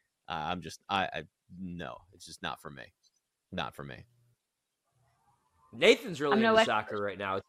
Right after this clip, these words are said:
Speaker 2: the number one sport in the world.
Speaker 1: Is he?
Speaker 2: Na-, Nathan, he,
Speaker 1: Yeah, I
Speaker 2: yeah,
Speaker 1: get it.
Speaker 2: yeah. I mean, they're, I'll tell you this, man. Like, they do a better job now than they've ever done marketing their stars. I mean,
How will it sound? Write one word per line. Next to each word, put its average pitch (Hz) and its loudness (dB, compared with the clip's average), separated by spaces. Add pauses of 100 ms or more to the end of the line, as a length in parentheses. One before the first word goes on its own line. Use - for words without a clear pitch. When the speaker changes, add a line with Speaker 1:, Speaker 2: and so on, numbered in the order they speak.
Speaker 2:
the 214 2
number 208 4
one 202 4
sport 202 2
in 196 -6
the 196 0
world. 202 6
Speaker 1:
Is 127 6
he? 120 -2
Speaker 2:
Na-, 180 8
Nathan, 175 6 (260)
he, 170 -10 (140)
Speaker 1:
Yeah, 254 12
I 277 12
Speaker 2:
yeah, - 10
Speaker 1:
get 156 12
it. - 10
Speaker 2:
yeah. 151 6 (340)
I 180 -2
mean, 190 8 (560)
they're, 240 8 (180)
I'll 247 10
tell 349 10
you 254 6
this, 302 8
man. 190 6
Like, 160 6
they 190 10
do 233 8
a 190 10
better 180 6
job 175 8
now 160 8
than 151 0
they've 127 0
ever 151 0
done 143 2
marketing 135 -2
their 117 -4
stars. 85 -6 (200)
I 127 -2
mean, 123 0